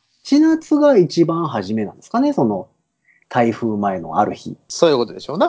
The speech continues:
Speaker 1: っていた。その後にクロを引き取りまして。
Speaker 2: クロを引き取り。
Speaker 1: えー、ペコを拾い。
Speaker 2: 拾う。
Speaker 1: はい。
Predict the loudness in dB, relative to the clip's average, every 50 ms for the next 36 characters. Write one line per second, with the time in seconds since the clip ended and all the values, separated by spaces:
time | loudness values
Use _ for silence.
0 | -2 -6 -16 _ _ _ _ -18 -18 -12 -10 -10 -10 -4 2 6 6 8 8 6
1 | 6 6 6 6 6 6 4 4 6 8 8 8 8 6 4 0 -4 -8 -8 -6
2 | -6 -6 -6 -8 -8 -10 -12 -16 -16 -16 -18 -18 -18 _ _ _ _ _ _ _
3 | _ _ -12 -10 -6 -4 -4 -4 -4 -6 -14 -18 _ -14 -14 -14 -16 -20 _ _
4 | _ _ _ _ _ -8 -6 -4 -4 -4 -4 2 4 4 4 4 4 6 6 6
5 | 6 6 2 -2 -6 -6 -4 0 0 0 0 -2 -6 -10 _ _ _ _ _ _
6 | _ _ _ _ -20 -20 _ _ _ -16 -10 -2 2 4 6 6 6 6 4 2
7 | -4 -8 -12 _ _ _ _ _ _ _ _ -14 -8 -6 -6 -6 -8 -10